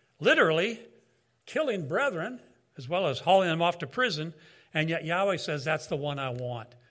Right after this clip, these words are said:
to bring the truth to the world." When he repented, he was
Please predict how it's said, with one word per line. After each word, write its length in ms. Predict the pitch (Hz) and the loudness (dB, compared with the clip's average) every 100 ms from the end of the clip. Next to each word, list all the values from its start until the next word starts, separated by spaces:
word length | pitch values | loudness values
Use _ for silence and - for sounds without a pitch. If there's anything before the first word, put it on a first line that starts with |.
| - | -16
to 100 | 147 | -8
bring 260 | 131 143 | -4 -4
the 80 | 131 | -4
truth 440 | 123 151 139 - - | -6 -6 -8 -10 -14
to 100 | 120 | -12
the 80 | 117 | -8
world." 460 | 120 120 101 110 - _ _ _ _ _ _ _ _ _ _ _ _ _ _ _ _ _ _ _ _ | -6 -6 -8 -16 -20 _ _ _ _ _ _ _ _ _ _ _ _ _ _ _ _ _ _ _ _
When 180 | 147 180 | -4 -2
he 380 | 190 208 202 170 _ _ | -2 -4 -8 -14 _ _
repented, 640 | 151 147 - 175 - 127 | -16 -12 -8 -8 -8 -12
he 160 | 107 156 | -10 -10
was 340 | 147 131 113 | -8 -8 -10